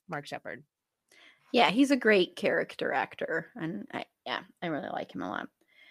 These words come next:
Speaker 2: Okay, well, we're gonna talk about the women, but first, what I wanna talk about with the women <laughs> is I wanna talk about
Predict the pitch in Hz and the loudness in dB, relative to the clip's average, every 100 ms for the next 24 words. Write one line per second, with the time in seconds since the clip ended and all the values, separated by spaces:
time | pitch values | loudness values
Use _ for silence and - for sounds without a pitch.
0 | - _ _ _ - 302 277 185 226 247 | -20 _ _ _ 6 8 10 8 8 10
1 | 285 311 370 403 381 254 208 165 220 262 | 10 10 10 10 8 8 8 6 6 4
2 | - 254 359 - 320 285 233 226 226 220 | 10 10 10 6 8 8 8 4 4 2
3 | 196 185 170 190 190 180 139 120 226 - | 4 4 4 2 0 0 2 0 -2 -4
4 | - - - 233 - - - - - 233 | -6 -4 0 -2 -2 -20 -18 -18 0 6
5 | 233 240 - 233 254 262 349 - 240 233 | 8 6 4 6 6 6 4 6 2 4
6 | 247 220 220 - | 2 6 4 4